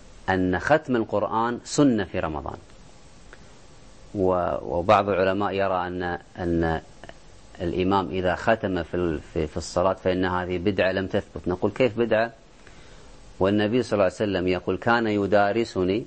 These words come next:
يعل-، يدارسني، يدارسني القرآن جبريل كاملًا.'" فهذا له أصل في الشرع أن، أن الختمة تختم سواء في الصلاة أو غير الصلاة. وقد كان سلفنا الصالح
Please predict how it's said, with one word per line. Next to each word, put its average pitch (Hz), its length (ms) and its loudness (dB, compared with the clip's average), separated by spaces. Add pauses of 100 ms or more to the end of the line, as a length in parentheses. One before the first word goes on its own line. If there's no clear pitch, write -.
يعل-، 85 200 2
يدارسني، 92 580 -2
يدارسني 92 520 2
القرآن 85 600 0
جبريل 92 400 0 (140)
كاملًا.'" 104 420 2 (1000)
فهذا 95 220 2
له 151 260 2
أصل 107 320 0 (380)
في - 60 -20
الشرع - 420 4 (560)
أن، 92 200 2
أن 87 560 -2 (280)
الختمة 104 580 2 (360)
تختم 95 320 0
سواء 104 280 4
في - 100 -12
الصلاة 98 420 0
أو 92 100 0
غير 90 160 -2
الصلاة. 76 360 -4 (680)
وقد 90 200 2
كان 107 280 0
سلفنا 95 480 0
الصالح 101 500 2